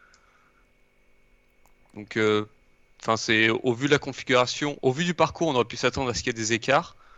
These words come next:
mais vu la configuration de course, bah, c'est pas étonnant, euh, à mon sens.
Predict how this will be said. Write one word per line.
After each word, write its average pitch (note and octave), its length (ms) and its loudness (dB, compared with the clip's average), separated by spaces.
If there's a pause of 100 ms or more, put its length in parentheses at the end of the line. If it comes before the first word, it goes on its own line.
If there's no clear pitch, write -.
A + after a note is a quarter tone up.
(300)
mais A#2 120 0
vu A#2+ 140 -2
la C#3+ 100 6
configuration B2+ 640 -2
de A2+ 60 -10
course, - 480 -2 (540)
bah, A2 140 2
c'est A2 140 -6
pas A2+ 140 2
étonnant, A2 480 -2
euh, - 1300 -18
à G#2+ 40 -4
mon G#2 120 -8
sens. - 400 -6